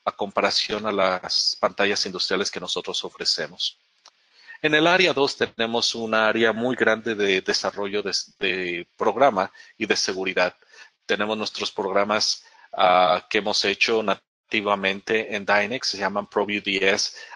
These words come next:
I C S Defender, tenemos de-, DeviceWise, que también ha sido añadido recientemente, que ayudan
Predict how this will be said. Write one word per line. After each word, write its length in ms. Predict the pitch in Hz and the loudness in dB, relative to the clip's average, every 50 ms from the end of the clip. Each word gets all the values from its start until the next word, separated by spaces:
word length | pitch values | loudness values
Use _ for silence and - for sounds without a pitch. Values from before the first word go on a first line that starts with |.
| - | -2
I 140 | - 101 95 | 0 0 0
C 180 | - - 104 98 | 0 -2 -2 -4
S 80 | 101 | -4
Defender, 560 | - 101 - - 101 104 104 117 123 123 123 - - _ _ _ _ - | -4 -6 -4 -4 -4 0 2 0 0 0 -4 -12 -20 _ _ _ _ -8
tenemos 460 | - 92 92 92 92 92 90 90 87 | -6 -6 -4 -4 -6 -6 -6 -6 -4
de-, 280 | 90 87 90 95 107 - | -2 0 0 0 -2 -4
DeviceWise, 840 | - 90 90 - 87 87 98 - - 113 120 120 123 131 139 - - | -6 -6 0 2 2 2 4 2 2 2 4 4 4 4 2 0 -2
que 100 | - 98 | -4 -6
también 340 | - 95 92 98 98 95 - | -4 -4 -6 -4 -6 -8 -6
ha 120 | - 101 98 | -4 -4 -2
sido 240 | - - 107 104 101 | -2 -2 -2 -2 -2
añadido 440 | 98 101 95 92 90 98 98 98 104 | 0 0 0 -2 -2 -2 -4 -4 -4
recientemente, 840 | 95 - 92 - - - 104 104 - 117 107 107 110 110 - - - _ - - - - - - _ | -4 -4 -2 -4 -2 -2 -4 -4 -4 -4 -2 -2 -4 -6 -6 -14 -16 _ -14 -14 -12 -12 -12 -12 _
que 140 | - - 117 | -2 -2 0
ayudan 520 | 113 107 - 143 156 160 147 139 131 131 | -2 -2 -2 -4 -2 0 0 0 -2 -2